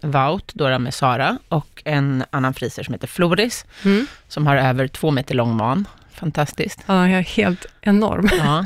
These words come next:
Speaker 1: och bakom honom red jag med min godkända Lusitano-hingst, Sara
Speaker 2: Mm.
Speaker 1: Gateiro. Eh, och bakom mig kom ponnyvagnen
Speaker 2: Mm.
Speaker 1: med Johan Hedenberg,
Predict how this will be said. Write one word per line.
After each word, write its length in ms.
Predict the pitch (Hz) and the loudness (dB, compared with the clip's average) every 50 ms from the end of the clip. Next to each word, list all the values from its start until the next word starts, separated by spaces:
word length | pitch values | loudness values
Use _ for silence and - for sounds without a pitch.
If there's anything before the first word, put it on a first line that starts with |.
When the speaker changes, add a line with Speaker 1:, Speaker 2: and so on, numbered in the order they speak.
| - - | -4 -2
Speaker 1:
och 100 | 196 185 | 0 2
bakom 380 | 180 208 202 - - 202 196 | 2 2 0 0 0 2 2
honom 240 | 190 196 165 147 135 | 4 2 2 0 0
red 180 | 131 127 120 120 | 0 0 0 0
jag 220 | 120 135 147 220 - - _ - - - - - - _ | 0 0 0 -2 -4 -8 _ -20 -20 -20 -20 -20 -20 _
med 280 | - 156 156 147 139 | -2 0 2 4 4
min 220 | 139 139 139 143 143 | 4 4 2 2 2
godkända 400 | 151 151 143 - 151 139 139 135 | 2 2 2 2 2 2 2 2
Lusitano-hingst, 880 | 131 135 - 135 - 147 135 131 127 139 127 143 180 190 - - - | 0 -2 -2 -2 -2 0 0 2 2 2 2 0 -2 -4 -8 -6 0
Sara 80 | 208 190 | 2 2
Speaker 2:
Mm. 140 | - 120 120 | 2 2 0
Speaker 1:
Gateiro. 460 | 143 - - - 85 - 147 160 185 - - - - _ _ _ _ _ _ _ _ | -4 -6 -6 -4 -4 -2 -2 -2 -4 -6 -10 -20 -20 _ _ _ _ _ _ _ _
Eh, 520 | - 151 147 139 135 135 131 131 127 127 127 - - | -8 -6 -4 -4 -4 -4 -4 -4 -6 -6 -8 -12 -8
och 440 | - 139 143 - _ _ _ - - - _ _ _ _ _ _ _ _ _ _ _ _ | -6 -6 -6 -6 _ _ _ -20 -20 -20 _ _ _ _ _ _ _ _ _ _ _ _
bakom 380 | - 170 156 - - - 147 143 | 0 0 0 2 2 4 4 4
mig 180 | 135 123 120 - | 4 4 2 -2
kom 340 | - - 143 110 - 110 - - _ _ _ | -2 -2 -2 0 0 -2 -6 -8 _ _ _
ponnyvagnen 600 | - 139 131 120 123 139 165 226 247 175 - 147 - - _ - | -4 0 0 2 2 2 2 2 0 0 -2 -6 -10 -10 _ 2
Speaker 2:
Mm. 200 | 196 196 233 269 - - - - - _ | 2 2 2 0 -4 -12 -18 -20 -20 _
Speaker 1:
med 160 | _ 156 151 131 | _ 0 2 2
Johan 260 | 131 123 120 113 127 | 2 2 2 0 0
Hedenberg, 460 | 127 - - - - - - - - | 0 0 -2 -4 -4 -4 -4 -6 -6